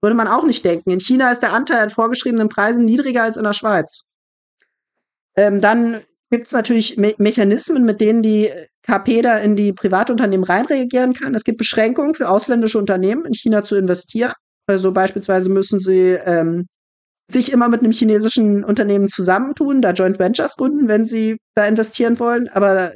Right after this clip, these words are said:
solche, und es gibt Kapitalverkehrskontrollen, das heißt, man kann nicht unbe-,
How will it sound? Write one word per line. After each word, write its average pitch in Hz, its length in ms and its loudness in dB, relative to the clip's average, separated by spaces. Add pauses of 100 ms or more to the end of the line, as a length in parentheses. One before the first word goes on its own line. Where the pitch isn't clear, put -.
(760)
solche, 208 760 0
und 190 180 -2
es 214 140 -2
gibt 214 220 -8
Kapitalverkehrskontrollen, 214 1040 -2
das 254 140 -4
heißt, 202 180 -2
man 202 80 -2
kann 208 160 -2
nicht 208 180 -2
unbe-, 208 320 2